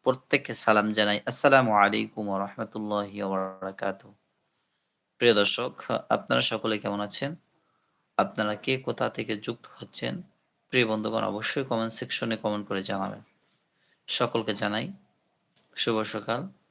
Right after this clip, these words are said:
সকালটা কাটুক, সারাদিনটা সকলের ভালো কাটুক,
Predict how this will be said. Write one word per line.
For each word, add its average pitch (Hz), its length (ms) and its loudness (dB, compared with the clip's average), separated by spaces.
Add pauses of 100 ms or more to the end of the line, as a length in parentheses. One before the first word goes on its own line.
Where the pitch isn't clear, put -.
(1160)
সকালটা 113 640 2
কাটুক, 104 600 -2
সারাদিনটা 110 600 2
সকলের 104 400 2
ভালো 98 240 0
কাটুক, - 360 -6